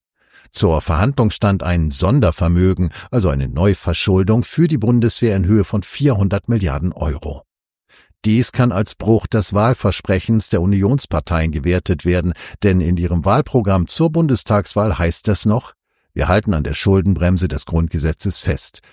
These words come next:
Die Schulden von heute sind die Steuererhöhungen von morgen.“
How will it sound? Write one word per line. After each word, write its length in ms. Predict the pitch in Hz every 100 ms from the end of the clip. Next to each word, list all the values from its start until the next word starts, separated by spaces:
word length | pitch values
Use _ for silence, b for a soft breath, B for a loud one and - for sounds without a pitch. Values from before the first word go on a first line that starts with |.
| -
Die 100 | -
Schulden 300 | 120 123 120
von 180 | 90 80
heute 320 | 98 104 107
sind 220 | 78 69
die 100 | 71
Steuererhöhungen 920 | - 82 82 71 73 78 73 71 69
von 260 | 71 87 90
morgen.“ 420 | 73 69 - -